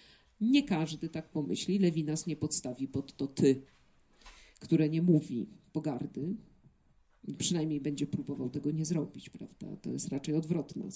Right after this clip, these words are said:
odwrotny tryb kojarzenia. Nie, nie, nie pogarda tutaj milczy, tylko to ty jest czymś takim, do czego my się ewentualnie nie jesteśmy w stanie przebić swoimi, jakby to powiedzieć, władzami albo łaską, jakby powiedział,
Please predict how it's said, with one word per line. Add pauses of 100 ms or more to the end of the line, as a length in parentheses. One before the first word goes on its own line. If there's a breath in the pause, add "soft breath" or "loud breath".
(100)
odwrotny
tryb
kojarzenia.
Nie,
nie,
nie
pogarda
tutaj
milczy,
tylko
to
ty (560 loud breath)
jest
czymś
takim,
do
czego
my
się
ewentualnie
nie
jesteśmy
w
stanie
przebić
swoimi,
jakby
to
powiedzieć,
władzami
albo
łaską,
jakby
powiedział,